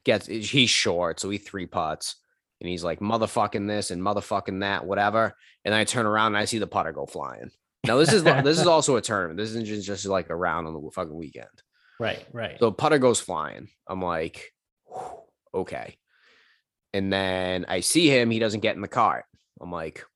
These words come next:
Speaker 1: "This could get interesting, whatever." So we all go to scoring, or I'm sorry, me and, me and Colin go to scoring. And one of the partners there, and I'm, I'm friendly with one of them more than the rest of them. I go, "What's the deal with Chuck?"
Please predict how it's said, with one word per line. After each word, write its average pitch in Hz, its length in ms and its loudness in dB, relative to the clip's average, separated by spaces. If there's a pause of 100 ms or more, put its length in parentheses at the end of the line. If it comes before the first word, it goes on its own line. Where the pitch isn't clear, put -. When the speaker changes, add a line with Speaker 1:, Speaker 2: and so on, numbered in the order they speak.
(1700)
Speaker 1:
"This 135 140 0
could 113 120 2
get 90 140 2
interesting, - 520 -10
whatever." 90 500 -6 (260)
So 110 280 6
we 120 140 4
all 147 160 6
go 139 140 6
to 131 80 6
scoring, 104 840 2 (100)
or 107 300 0
I'm 104 160 -2
sorry, 92 220 -4
me 120 260 2
and, 107 160 0
me 117 140 0
and 98 120 -4
Colin 98 360 2
go 90 160 -2
to 87 60 -6
scoring. 87 580 -6 (680)
And 98 240 2
one 117 100 6
of 113 40 6
the 95 80 4
partners 90 440 2
there, 95 100 -4
and 92 80 -2
I'm, 90 240 -4
I'm 98 260 -4
friendly 107 500 0
with 95 180 -2
one 95 300 0
of 90 120 -4
them 90 160 -2
more 90 280 -2
than 85 180 -8
the 82 60 -8
rest 87 320 -4
of 85 80 -8
them. 82 340 -8 (720)
I 95 80 -4
go, 90 340 0 (880)
"What's - 240 -8
the 214 80 -2
deal 196 100 6
with 98 100 2
Chuck?" - 420 0